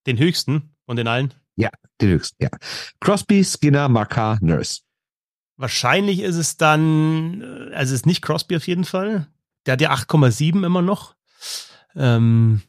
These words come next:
Speaker 1: es ist wahrscheinlich, wenn du so fragst, sogar, sogar Skinner.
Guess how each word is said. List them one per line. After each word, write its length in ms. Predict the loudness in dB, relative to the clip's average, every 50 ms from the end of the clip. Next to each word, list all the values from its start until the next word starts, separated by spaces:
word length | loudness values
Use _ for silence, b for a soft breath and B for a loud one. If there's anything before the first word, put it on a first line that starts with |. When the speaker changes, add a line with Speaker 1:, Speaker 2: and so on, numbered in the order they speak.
| _ _ _ _ _ _ _ _ _ _ -20 _ _ _
Speaker 1:
es 340 | -2 -2 -2 -2 -6 -10 _
ist 380 | 0 2 2 2 2 0 0 0
wahrscheinlich, 600 | 2 2 2 0 -2 -2 -2 0 0 0 0 0
wenn 100 | 0 0
du 60 | 0 0
so 220 | 0 -2 -2 -2
fragst, 680 | -4 -6 -8 -8 -4 -2 0 -2 -2 -2 -6 -12 -6
sogar, 1000 | -6 -6 -6 -6 _ _ -6 -4 -2 0 0 0 0 0 2 2 2 0 0 -4 _ _ _ _ _ _ _ _ _ _ _ _ _ _ _ _ _ _
sogar 280 | _ _ -4 -2 -2 -2
Skinner. 460 | -2 0 0 0 0 0 0 -4 _